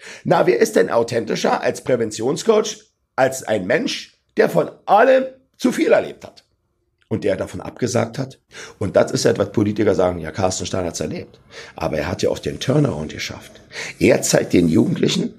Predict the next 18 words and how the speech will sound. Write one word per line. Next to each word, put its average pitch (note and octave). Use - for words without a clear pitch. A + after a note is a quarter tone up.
dass -
es -
eine D#2+
zweite D#2
Chance -
gibt. -
Und D#2+
die E2
hat G2
er G2+
nicht A2+
nur G#2
genutzt, G2
um D#2+
heute E2+
Familienvater F#2+
zu -
sein, C2+